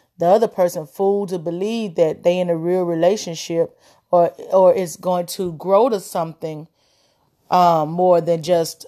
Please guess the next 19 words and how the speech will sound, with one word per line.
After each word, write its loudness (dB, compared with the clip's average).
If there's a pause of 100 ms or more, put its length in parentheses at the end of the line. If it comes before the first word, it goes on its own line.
a -4
casual 0
hookup -6
every 0
now -4
and -8
then. -6 (840)
But 2 (840)
when -2
we -4
learn 2
to -8
keep -10
it -6
honest -4
and -8
keep -8
it -10
pure, -2